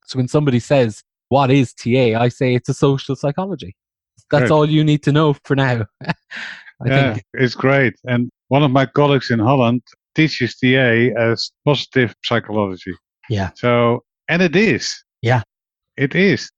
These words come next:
Speaker 2: And I think so we have to do a lot about P R and getting outside. And I find it shameful to say that we have a very high standard, uh, on
Speaker 3: Yes.
Speaker 2: quality,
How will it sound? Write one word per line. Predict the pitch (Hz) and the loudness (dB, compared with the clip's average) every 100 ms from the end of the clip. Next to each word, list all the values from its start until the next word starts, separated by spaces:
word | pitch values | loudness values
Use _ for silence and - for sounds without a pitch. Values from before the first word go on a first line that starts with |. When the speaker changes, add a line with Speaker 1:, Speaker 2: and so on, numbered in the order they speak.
| - | -6
Speaker 2:
And | 127 120 | -4 -4
I | 113 123 - | -6 -6 0
think | 135 | 0
so | - 135 127 127 | 0 0 2 2
we | 127 | 2
have | 135 160 | 2 0
to | - | -2
do | 117 135 135 135 135 123 _ _ - | 0 4 4 4 4 0 _ _ -4
a | |
lot | 120 135 | 0 2
about | 131 117 120 117 _ | 2 2 0 -2 _
P | 127 123 | 0 2
R | 123 117 117 120 120 107 | 2 0 2 2 0 -2
and | 117 117 110 - | -4 -4 -6 -4
getting | 127 131 117 | 0 0 0
outside. | 110 101 - 131 123 95 92 _ _ - | 0 -2 -2 0 0 0 -6 _ _ -8
And | 123 123 113 | -2 -2 -2
I | 120 123 | -6 -2
find | 131 127 117 | 0 0 -2
it | 120 | -8
shameful | - - - 147 160 180 - 113 | -8 -8 -4 0 2 0 0 -4
to | - 110 | -4 -8
say | - 135 120 117 | -2 0 2 2
that | 113 117 - | 2 -2 -2
we | 120 117 113 - - | 0 0 0 -4 -4
have | 123 117 | 0 2
a | 107 | 0
very | - 139 175 160 | 0 0 2 2
high | 120 135 123 | 2 0 0
standard, | 110 - 170 165 104 104 - _ 104 | 0 -2 0 2 2 0 -2 _ -4
uh, | |
on | 113 110 110 | -2 0 -4
Speaker 3:
Yes. | - | -2
Speaker 2:
quality, | 135 170 - 107 113 | 2 2 0 0 0